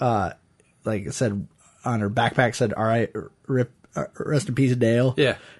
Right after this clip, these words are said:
Speaker 1: And then she had the scar on her mouth, so she was comic book Andrea.
Speaker 2: Yeah.
Speaker 1: I thought that was awesome.
Speaker 2: Yeah, that was pretty cool.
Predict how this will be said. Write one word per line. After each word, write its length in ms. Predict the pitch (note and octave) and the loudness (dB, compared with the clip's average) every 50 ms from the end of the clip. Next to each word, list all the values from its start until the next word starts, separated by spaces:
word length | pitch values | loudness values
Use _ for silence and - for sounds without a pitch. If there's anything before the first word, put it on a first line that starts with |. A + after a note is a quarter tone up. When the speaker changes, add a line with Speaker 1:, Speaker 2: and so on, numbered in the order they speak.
| _ | _
Speaker 1:
And 140 | - A#2+ A#2 | 0 2 4
then 160 | A#2 A2+ A2 | 4 4 2
she 220 | G#2 - - C3 A2+ | 0 0 0 0 2
had 260 | A#2+ B2 B2 A#2 A#2 | 2 2 0 0 -2
the 80 | G#2+ - | -4 -4
scar 460 | - - - A#2+ A2+ A#2 B2+ C3 C3+ | -4 -2 0 2 4 4 4 4 2
on 100 | C3 C3 | 2 0
her 80 | C3 | 0
mouth, 340 | C3 B2 B2+ C3+ D3 D3 - - | 0 0 2 2 0 0 -2 -4
so 120 | - A2+ | -6 -4
she 160 | G#2 - B2+ | -2 0 0
was 100 | G#2+ G2+ | 0 -2
comic 320 | - - A#2 A#2+ B2 B2 - | 0 2 2 4 4 4 2
book 140 | D3 C3+ | 2 2
Andrea. 400 | E3 D#3+ D#3+ D#3+ E3+ F#3+ F#3+ F3 - - | 4 2 2 4 6 6 4 4 2 0
Speaker 2:
Yeah. 100 | A#2 - | -2 -2
Speaker 1:
I 40 | D3+ | -2
thought 100 | C#3+ B2 | -2 -2
that 80 | G2+ D#2+ | -2 -2
was 120 | F2 - | -4 -4
awesome. 320 | - - - - - - - _ _ _ _ _ _ _ _ _ _ _ - - - - _ _ - | -6 -8 -8 -10 -12 -18 -20 _ _ _ _ _ _ _ _ _ _ _ -20 -20 -20 -20 _ _ -6
Speaker 2:
Yeah, 200 | F3 F3+ F3 D#3 | -4 -4 -2 -2
that 140 | D3+ E3 | -4 -6
was 120 | E3+ D3+ - | -6 -8 -10
pretty 200 | - D#3+ D3 - | -10 -10 -8 -8
cool. 200 | - C3+ A2 | -8 -10 -10